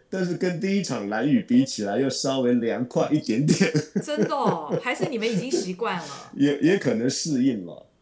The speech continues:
Speaker 2: 嗯。
Speaker 1: 对，那绿岛啊，绿岛我算是第二次跑。
Speaker 2: 嗯。
Speaker 1: 哎，那在多年前有参加过绿岛马拉松。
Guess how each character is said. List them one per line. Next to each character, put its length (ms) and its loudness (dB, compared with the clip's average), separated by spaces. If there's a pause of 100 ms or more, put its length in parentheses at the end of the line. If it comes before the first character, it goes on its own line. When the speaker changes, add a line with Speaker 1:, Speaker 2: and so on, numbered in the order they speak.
(380)
Speaker 2:
嗯。 180 -8
Speaker 1:
对， 360 -4 (180)
那 260 -6 (120)
绿 260 2
岛 140 -6
啊， 340 -12
绿 160 -4
岛 200 -6
我 760 -16
算 240 0
是 140 -2
第 240 2
二 120 2
次 300 -6
跑。 300 -20 (340)
Speaker 2:
嗯。 340 -10
Speaker 1:
哎， 240 -14 (440)
那 200 0
在 220 2
多 220 -2
年 180 -4
前 260 -8
有 160 -6
参 220 -10
加 160 -8
过 200 -6
绿 140 -4
岛 220 -10
马 200 -14
拉 180 -10
松。 360 -6